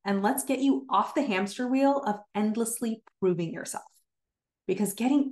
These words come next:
out of the headspace of "I'm only as good as the last thing I did" and into the headspace of "I'm good, I've got nothing left to prove" is exactly what I help my clients do. I don't want you to spend your whole life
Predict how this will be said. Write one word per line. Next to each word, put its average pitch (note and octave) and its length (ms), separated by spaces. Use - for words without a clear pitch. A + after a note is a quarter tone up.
out C4 260
of G#3 100
the G#3 60
headspace B3+ 800
of F3+ 340
"I'm F#3 220
only G3+ 320
as F#3+ 160
good F3 220
as F#3+ 160
the E3+ 100
last D3 400
thing E3+ 160
I F#3 140
did" B3 420
and E3 300
into G4+ 320
the F3 80
headspace D#3+ 640
of - 240
"I'm G3 240
good, - 240
I've E3+ 160
got - 340
nothing E3+ 480
left D#3+ 200
to - 60
prove" - 460
is G#3+ 120
exactly G3+ 680
what D#3+ 380
I D#3+ 40
help D#3+ 360
my - 80
clients D#3 640
do. - 160
I F3 100
don't G#3+ 100
want C#4+ 180
you C4+ 300
to - 80
spend D#3 220
your - 100
whole D4+ 440
life A#3+ 320